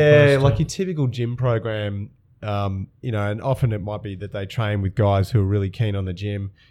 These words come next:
Speaker 2: the young, younger guys, and their, you know, their mate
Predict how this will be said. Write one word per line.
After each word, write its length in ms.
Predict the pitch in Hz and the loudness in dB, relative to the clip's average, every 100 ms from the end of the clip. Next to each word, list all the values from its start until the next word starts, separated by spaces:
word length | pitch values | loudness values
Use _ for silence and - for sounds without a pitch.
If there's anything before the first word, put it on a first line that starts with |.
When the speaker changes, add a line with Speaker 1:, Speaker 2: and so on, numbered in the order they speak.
| _ - | _ -4
Speaker 2:
the 80 | |
young, 300 | 101 98 98 - | -2 0 -4 -6
younger 320 | 110 104 95 | -6 -4 -4
guys, 480 | 92 98 101 104 - - - - - _ _ | -4 -2 -2 -4 -10 -20 -20 -20 -20 _ _
and 340 | 98 98 98 | -2 0 0
their, 260 | 98 101 101 - | 0 0 0 0
you 80 | |
know, 140 | 98 95 | -2 0
their 100 | 98 | -2
mate 260 | 101 101 | -2 -4